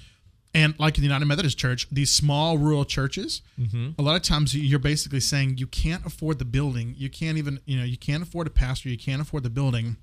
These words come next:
Speaker 1: We need to combine you with another church in the area that's very small that can't do the same thing, and you guys become one." It's, they have, it's not the problem that
Speaker 2: Which
Speaker 1: they
Speaker 2: place,
Speaker 1: have with
Speaker 2: which
Speaker 1: other
Speaker 2: church do we use?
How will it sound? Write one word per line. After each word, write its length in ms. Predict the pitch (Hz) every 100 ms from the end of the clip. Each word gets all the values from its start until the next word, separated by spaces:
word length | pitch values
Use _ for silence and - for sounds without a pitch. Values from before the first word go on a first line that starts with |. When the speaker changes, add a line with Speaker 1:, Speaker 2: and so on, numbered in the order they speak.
| _ _ _ _ -
Speaker 1:
We 100 | 143
need 160 | 170
to 60 | 170
combine 500 | - 139 135 160 175
you 120 | 135
with 160 | 135 131
another 340 | 127 135 190
church 300 | 170 147 127
in 40 | 131
the 80 | 131
area 460 | 147 180 165 120 123 - - _ -
that's 140 | -
very 200 | 127 147
small 360 | 170 165 151 151
that 140 | 135
can't 220 | - 143
do 80 | 147
the 120 | 139
same 200 | 131 131
thing, 400 | 127 160 147 127 -
and 100 | 127
you 80 | 131
guys 220 | 131 127
become 300 | 131 - 120
one." 240 | 151 190 110 - - _ _ _ _ _ _ 170
It's, 180 | 156 -
they 200 | 160 190
have, 200 | 220 175 185 165
it's 200 | 160 185
not 200 | 185 -
the 80 |
problem 320 | 165 - 180 170
that 60 |
Speaker 2:
Which 80 | 135
Speaker 1:
they 80 | 139
Speaker 2:
place, 200 | 120 147
Speaker 1:
have 100 | 160
with 140 | 135 131
Speaker 2:
which 160 | 151 139
Speaker 1:
other 80 |
Speaker 2:
church 340 | 127 156 147 -
do 100 | 139
we 100 | 131
use? 560 | 117 139 101 85 82